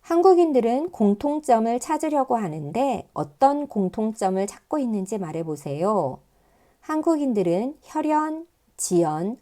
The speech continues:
학연을 중요시합니다. 이 공통점 중에 혈연은 무엇입니까?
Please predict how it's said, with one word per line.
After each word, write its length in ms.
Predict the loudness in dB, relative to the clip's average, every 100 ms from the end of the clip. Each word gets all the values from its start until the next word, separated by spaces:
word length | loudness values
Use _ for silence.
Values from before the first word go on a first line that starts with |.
| _
학연을 720 | -6 0 2 2 -2 -4 -6
중요시합니다. 1160 | -4 -2 -2 -4 -6 -6 -8 -8 -6 -4 -6 -12 _ _ _ _ _ _ _ _ _ _ _ _ _ -20 -20 _ _
이 240 | 4 4
공통점 680 | 4 2 2 2 0 0 0
중에 600 | 0 0 0 2 -2 -6 -14
혈연은 720 | -6 0 2 2 0 -2 -2
무엇입니까? 1080 | -2 0 -2 -2 -4 -6 -10 -8 -6 -8